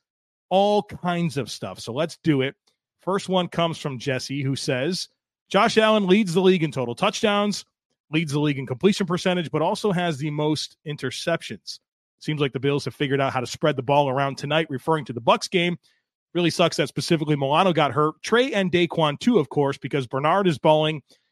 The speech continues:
and I think Milano would have had his best season ever." Let's talk about this, the season that Josh Allen is having, and we'll get more into it in the next episode where we do our second quarter report card. But I think there's probably a case to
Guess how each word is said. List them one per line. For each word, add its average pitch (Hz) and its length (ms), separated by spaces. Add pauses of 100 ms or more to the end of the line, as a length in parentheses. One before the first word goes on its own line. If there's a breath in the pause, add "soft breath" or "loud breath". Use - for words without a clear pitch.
(120)
and 127 80
I - 20
think 156 160
Milano 143 380
would 131 160
have 120 80
had 131 120
his 120 140
best 139 320
season 131 380
ever." 113 240 (960)
Let's 320 160
talk 226 200
about 160 220
this, 123 240
the 160 120
season 220 420
that 190 160
Josh 160 360
Allen 156 300
is 131 140
having, 143 340
and 156 80
we'll 208 80
get 214 160
more 180 260
into 165 300
it 160 300 (320)
in 160 100
the 156 80
next 170 280
episode 151 440
where 147 120
we 143 120
do 151 160
our 139 220
second 175 420
quarter 165 300
report 131 400
card. 98 280 (920)
But 185 160
I 220 120
think 339 180
there's 349 280
probably 233 600
a 175 60
case 185 420
to 156 340